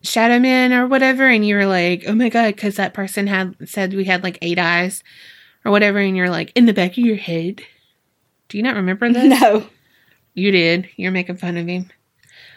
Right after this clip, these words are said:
Speaker 1: So Japanese officials say, "Look, shit's gonna go down here. You're not gonna be able to use anything you think you're gonna be able to use."
Speaker 2: Mm-hmm.
Speaker 1: So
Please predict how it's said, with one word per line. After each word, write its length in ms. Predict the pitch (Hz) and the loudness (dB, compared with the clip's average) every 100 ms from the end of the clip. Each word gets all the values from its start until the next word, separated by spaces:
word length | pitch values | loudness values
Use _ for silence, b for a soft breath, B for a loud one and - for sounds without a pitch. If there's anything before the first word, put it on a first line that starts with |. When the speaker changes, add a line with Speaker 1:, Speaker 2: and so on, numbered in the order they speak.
| b | b
Speaker 1:
So 440 | - - 233 214 202 | -6 0 2 2 -2
Japanese 640 | 214 233 277 330 330 302 | 0 0 2 4 4 2
officials 840 | 269 226 - 220 208 208 202 - - _ - | 0 -2 -2 0 0 0 -2 -10 -14 _ -8
say, 400 | - 185 180 170 | -4 -2 -2 -4
"Look, 380 | 170 170 - - _ _ _ _ _ _ _ _ _ _ - | -8 -10 -14 -20 _ _ _ _ _ _ _ _ _ _ -12
shit's 340 | - 247 247 | -2 -2 0
gonna 220 | 349 349 | 0 0
go 140 | 330 330 | 2 2
down 300 | 233 180 175 | 2 0 -2
here. 460 | 185 170 170 180 - _ _ _ _ _ _ _ _ | -2 0 0 -2 -8 _ _ _ _ _ _ _ _
You're 140 | 208 190 | 0 2
not 260 | 196 180 | 2 0
gonna 160 | 233 262 | 0 0
be 100 | 277 | 2
able 200 | 269 269 | 0 0
to 120 | 254 | -2
use 480 | 240 226 214 214 - | -2 0 -2 -4 -6
anything 440 | 208 247 302 302 302 | 0 2 4 4 4
you 120 | 294 | 2
think 320 | 285 226 - | 0 -2 0
you're 140 | 240 240 | 0 2
gonna 200 | 226 233 | 0 0
be 140 | 226 | 0
able 220 | 208 226 | -2 -4
to 160 | 226 285 | -4 -4
use." 600 | 202 160 139 143 165 - - | -4 -4 -8 -12 -14 -14 -12
Speaker 2:
Mm-hmm. 300 | 160 160 135 b b b b | -8 -8 -10 b b b b
Speaker 1:
So 840 | - - 214 190 185 180 180 175 | -18 -4 0 0 2 2 2 0